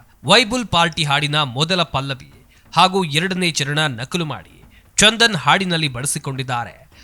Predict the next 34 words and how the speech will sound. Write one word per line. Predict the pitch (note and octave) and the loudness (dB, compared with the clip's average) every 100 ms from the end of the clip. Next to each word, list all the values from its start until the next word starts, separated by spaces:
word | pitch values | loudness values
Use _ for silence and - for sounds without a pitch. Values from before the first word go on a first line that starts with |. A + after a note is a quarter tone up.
| - | 0
ಆ | E3+ | 4
ಹಾಡನ್ನ | F3+ A#3 C4 B3+ A#3+ | 8 8 6 4 4
ನಾನು | F#3+ F3+ F3 | 4 2 2
ಬಹಳ | C#3+ D#3 D3+ | 0 0 -2
ಕಷ್ಟಪಟ್ಟು | C#3+ C#3 - - D#3 E3 | -4 -6 -4 -4 -4 -6
ಮಾಡಿದ್ದೆ. | A#2+ B2 A2+ F#2+ E2 - - _ - | -6 -8 -10 -14 -18 -20 -20 _ 2
ಆಗಲೇ | E3+ F3 F3+ | 4 4 2
ಹಣ | C3+ C#3 E3+ | 0 0 -2
ಕೂಡಿಟ್ಟು | - D#3 C#3+ - E3 E3 - - | -2 -4 -6 -6 -8 -8 -10 -4
ಹದಿನೇಳು | E3+ F3 A3+ A#3 | -4 -2 2 2
ಲಕ್ಷ | E3 D3+ - G3 | 2 0 0 -2
ರೂಪಾಯಿ | F3+ E3 D#3 | 0 0 0
ಖರ್ಚು | - C#3+ - D#3 | -2 -6 -4 -2
ಮಾಡಿ | C#3 D#3+ | -2 -2
ಹಾಡು | C#3 A#2+ G3 D3+ | -4 -2 -2 -4
ಮಾಡಿದ್ದೆ. | B2+ A#2+ G#2+ F2 - _ - - _ | -8 -12 -14 -18 -20 _ -20 -20 _
ಕಾಟನ್ | F#3 B3 C#4+ C4 | 4 4 2 -2
ಕ್ಯಾಂಡಿ | A3 G#3 G3 | 0 0 0
ಹಾಡಿನಲ್ಲಿ | E3 E3 E3 D#3+ F#3 | 2 0 0 -2 -2
ನನ್ನ | F3 D#3 D3 | -4 -2 -2
ಟ್ಯೂನ್ | - F3+ G#3+ | -2 -4 -2
ಮಾತ್ರ | D#3 D3+ - | -2 -2 -2
ಅಲ್ಲದೆ | C#3+ C3 E2 - _ - - | -4 -4 -10 -20 _ -20 -2
ಇನ್ನೊಬ್ಬರ | E3 B3 A3 A#3 G#3+ | 2 4 4 4 4
ಬಿ | D#3+ F#3+ | 4 2
ಜಿ | E3+ A#3 | 2 0
ಎಂ | G#3+ | -2
ಅನ್ನು | G3 F3 | -2 0
ಸಹ | D#3 E3 | 0 -2
ಕದ್ದಿದ್ದಾರೆ. | - C3 C#3 C3+ G2+ - - - | -4 -6 -6 -6 -8 -10 -10 0
ಚಂದನ್ | G#3 B3 C4 | 0 2 2
ಶೆಟ್ಟಿ | G#3 G3 G3 F#3 | 2 0 0 0
ಈಗಾಗಲೇ | C#3+ C#3 C#3+ D3 | 0 -2 0 -4
ಬೆಳೆದಿದ್ದಾರೆ, | A#2+ B2+ B2 A#2+ F#2+ E2 - _ | -4 -8 -6 -8 -10 -16 -20 _